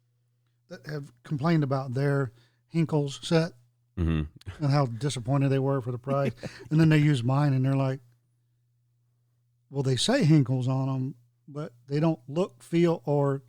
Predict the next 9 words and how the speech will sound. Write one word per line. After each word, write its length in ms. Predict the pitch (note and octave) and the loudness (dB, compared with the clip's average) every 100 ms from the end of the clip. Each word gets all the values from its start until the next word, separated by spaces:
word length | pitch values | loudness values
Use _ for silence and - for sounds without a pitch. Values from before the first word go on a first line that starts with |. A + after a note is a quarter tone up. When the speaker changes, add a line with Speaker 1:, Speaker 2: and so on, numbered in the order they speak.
| _ _ _ | _ _ _
Speaker 1:
cut 240 | - A3+ E3 | -4 -2 0
like 200 | D3 C3 | 0 2
a 60 | |
Hinkles." 500 | B2+ C#3 B2 A#2 A#2 - _ _ _ _ _ _ | 2 0 -2 -8 -12 -18 _ _ _ _ _ _
You 80 | B2+ | -12
know 140 | C#3+ | -6
why? 480 | F#3+ A#3 D4+ E4+ D#3 - - - | -4 -4 -4 -4 -6 -8 -20 -12
<laughs> 1400 | F#3 - - _ _ _ _ _ _ _ _ _ _ - | -12 -12 -20 _ _ _ _ _ _ _ _ _ _ -10
There's 180 | C3 | -8